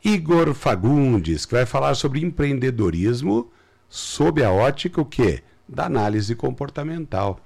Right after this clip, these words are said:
Professor Igor, muitíssimo boa noite, obrigado por estar conosco.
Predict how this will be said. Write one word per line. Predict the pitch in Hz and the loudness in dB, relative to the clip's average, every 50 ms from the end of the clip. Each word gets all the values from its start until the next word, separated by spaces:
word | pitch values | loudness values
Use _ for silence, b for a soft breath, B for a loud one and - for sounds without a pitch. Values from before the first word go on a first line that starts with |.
| B B B B B B B B | B B B B B B B B
Professor | - 135 123 - 160 160 170 | 0 0 0 2 2 4 4
Igor, | 175 160 135 123 113 98 85 87 | 4 4 4 4 2 2 0 -2
muitíssimo | 123 143 165 160 143 - - - - - - 180 170 131 - - 101 90 | -2 0 2 0 0 -2 -4 -14 -10 -6 -2 0 0 0 0 -2 -4 -4
boa | 82 82 87 82 78 | -2 -2 -2 -2 -2
noite, | 80 92 110 120 117 110 - | 0 0 2 2 0 0 -2
obrigado | 107 90 90 90 90 98 101 98 - | -2 0 0 0 0 0 0 -2 -2
por | - 92 | -2 -2
estar | 90 - - - 90 80 | -2 -2 -2 -2 -4 -2
conosco. | - 90 82 80 69 64 - - - - - | -2 -2 -2 -2 -2 -4 -6 -10 -14 -16 -18